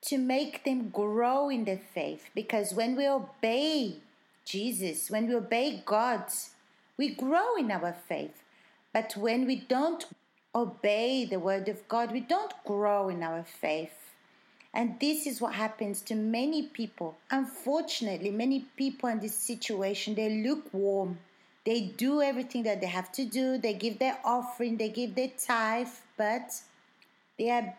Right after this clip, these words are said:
about to be vomited they say that they want to please God, but is subjected by her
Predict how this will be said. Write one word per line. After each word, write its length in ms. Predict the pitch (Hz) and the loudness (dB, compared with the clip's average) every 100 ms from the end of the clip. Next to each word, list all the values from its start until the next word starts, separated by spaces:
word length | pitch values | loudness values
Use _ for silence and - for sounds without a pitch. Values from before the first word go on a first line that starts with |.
| - | -2
about 340 | 247 277 302 302 | 2 4 2 0
to 100 | 247 | -2
be 260 | 277 202 - | -2 -2 -2
vomited 640 | 220 247 294 - 233 202 - _ _ _ | 2 4 2 0 -2 -4 -6 _ _ _
they 160 | 247 262 | 0 0
say 680 | - - - 262 247 294 320 | -2 -4 -2 2 2 2 2
that 200 | 294 240 | 0 2
they 80 | 254 | 0
want 280 | 233 240 | 2 0
to 100 | - | -4
please 480 | - - 240 247 170 | -10 -4 -2 -2 -4
God, 640 | - - 202 220 240 233 - - - _ _ | -8 0 2 4 0 -2 -12 -18 -20 _ _
but 280 | 240 285 - | 2 2 0
is 160 | 262 - | -4 0
subjected 840 | 269 196 185 240 240 247 226 190 | 0 0 -2 0 0 -2 -10 0
by 120 | 240 | 0
her 220 | 226 220 | 2 0